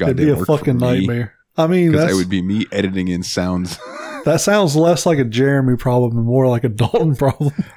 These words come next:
Speaker 2: Yeah, it sounds like a "we're not gonna do it" problem is what it sounds <laughs> like. Uh, but yeah, dude, we, uh, we got in this new product called D's Nuts,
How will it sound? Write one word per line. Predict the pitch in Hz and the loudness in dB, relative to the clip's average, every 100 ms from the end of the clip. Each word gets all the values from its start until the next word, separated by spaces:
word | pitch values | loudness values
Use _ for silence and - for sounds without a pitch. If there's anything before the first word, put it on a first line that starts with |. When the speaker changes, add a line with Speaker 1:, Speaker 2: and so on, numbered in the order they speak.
| - | -6
Speaker 2:
Yeah, | 107 104 | 0 0
it | |
sounds | 110 127 113 | 0 0 0
like | 110 | 2
a | |
"we're | 101 | 2
not | 104 | 2
gonna | 101 90 | 2 0
do | 87 95 | 2 2
it" | 80 | 2
problem | 95 85 80 87 | 0 -2 -2 -2
is | 90 | -2
what | - | -2
it | |
sounds | - 107 - | 0 -2 -4
<laughs> | - 554 | -4 -4
like. | - - - 554 571 508 - _ - - - - - _ - - - _ - | -4 -10 -16 -16 -18 -20 -20 _ -20 -20 -20 -20 -20 _ -20 -20 -20 _ -8
Uh, | 107 95 80 _ _ _ | -4 -4 -6 _ _ _
but | 131 | 2
yeah, | |
dude, | 117 101 | 2 0
we, | 120 131 | 2 4
uh, | 110 | 4
we | 101 | 4
got | 113 | 2
in | 117 | 2
this | 104 | 2
new | 110 | 0
product | 98 110 101 90 | 0 0 -2 0
called | 95 90 | -2 0
D's | 92 160 143 107 | 0 2 2 2
Nuts, | 117 180 220 - - | 0 2 0 -6 -16